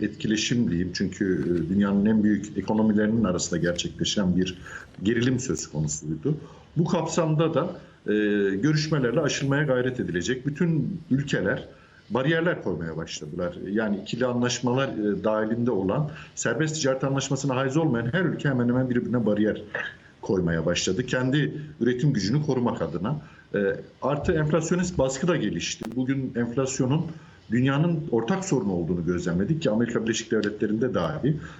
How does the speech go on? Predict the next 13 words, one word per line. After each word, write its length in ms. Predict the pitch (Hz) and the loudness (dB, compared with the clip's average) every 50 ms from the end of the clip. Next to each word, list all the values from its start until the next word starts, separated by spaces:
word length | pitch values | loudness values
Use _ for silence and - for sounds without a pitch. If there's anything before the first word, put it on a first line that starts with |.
| - - | -2 0
yüzde 300 | 107 107 113 131 127 117 | 0 2 2 0 2 2
beşi 360 | 123 120 - - 156 151 147 | 0 0 0 0 2 2 2
geçen 340 | 117 104 - - 131 135 120 | 2 0 0 0 0 0 0
rakamlar 400 | 101 - - 107 98 110 120 117 | -2 0 -2 -2 0 0 0 0
söz 300 | 117 - - 73 - - | 0 -2 -2 -4 -4 -6
konusu 340 | - 73 73 - - - 78 | -4 -4 -4 -4 -2 -2 -2
baktığımızda. 720 | 76 - - - 76 76 73 71 - - - - 127 151 - - - - - - - - - | -4 -4 -6 -6 -4 -4 -2 -2 -4 -6 -4 -2 -2 -2 -2 -6 -10 -16 -18 -20 -20 -2 0
E, 40 | 107 | 2
ilerleyen 560 | 110 110 104 113 127 139 143 139 165 175 175 | 2 4 2 2 2 2 2 2 2 2 2
aşamada 440 | 170 160 156 - 170 170 165 165 156 | 2 0 0 2 2 2 2 2 2
bizim 220 | 147 151 165 151 | 2 2 4 2
ikili 300 | 139 - - 156 170 185 | 2 0 2 0 0 0
ticaretimizde 920 | 180 - 147 151 143 139 139 139 - - 147 143 131 - - 165 180 - | 0 0 0 2 2 2 2 0 0 2 2 2 2 2 0 0 0 0